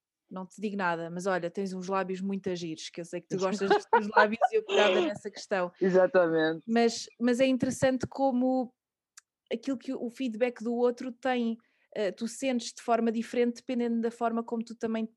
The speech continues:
Speaker 1: percepcionas, não é? Eu acho que
Speaker 2: Exatamente.
Speaker 1: isso é, é muito interessante.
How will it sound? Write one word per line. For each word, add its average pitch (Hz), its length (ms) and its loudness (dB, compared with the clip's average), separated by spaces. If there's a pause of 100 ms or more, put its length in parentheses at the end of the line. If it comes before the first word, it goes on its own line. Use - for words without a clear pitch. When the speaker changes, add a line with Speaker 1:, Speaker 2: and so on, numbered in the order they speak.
(140)
Speaker 1:
percepcionas, 175 800 -4
não 175 120 -8
é? 175 200 -8 (220)
Eu 135 140 0
acho 127 180 -2
que 123 80 -6
Speaker 2:
Exatamente. 123 80 -12
Speaker 1:
isso 196 100 -12
é, 185 240 -4
é 190 60 -4
muito 196 240 -8
interessante. 190 500 -8